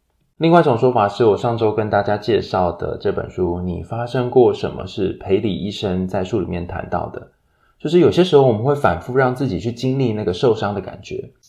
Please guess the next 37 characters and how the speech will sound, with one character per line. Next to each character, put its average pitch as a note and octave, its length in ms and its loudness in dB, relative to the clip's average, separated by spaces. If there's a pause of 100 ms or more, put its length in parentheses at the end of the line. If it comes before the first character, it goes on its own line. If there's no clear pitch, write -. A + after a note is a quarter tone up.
(360)
有 B2+ 120 6
些 F#3 140 8
人 E3+ 140 6
可 C3+ 60 0
能 G#2 100 0
是 C3 100 -2
透 B2+ 280 2
过 A2+ 300 4
用 A2 220 0
指 G2 200 -4
甲 E2+ 360 -2
抠 A#2 220 4
自 A2+ 140 -6
己 F2+ 120 -8
受 G2+ 360 2
伤 F#2 340 -2
的 F2+ 100 -4
地 F2+ 180 -6
方， E2 340 -8 (380)
有 G2+ 120 2
些 B2 140 2
人 A2 180 -4
可 G#2 80 -6
能 E2+ 100 -4
是 E2+ 100 -12
透 G#2 160 -2
过 G2 160 2
用 F#2+ 120 2
美 D#2+ 160 -4
工 A2+ 220 0
刀 G#2 220 4
割 G#2+ 200 4
自 G#2+ 120 -4
己 F#2 80 -4
的 E2+ 140 -6
手 - 300 -6
腕， F2 320 -2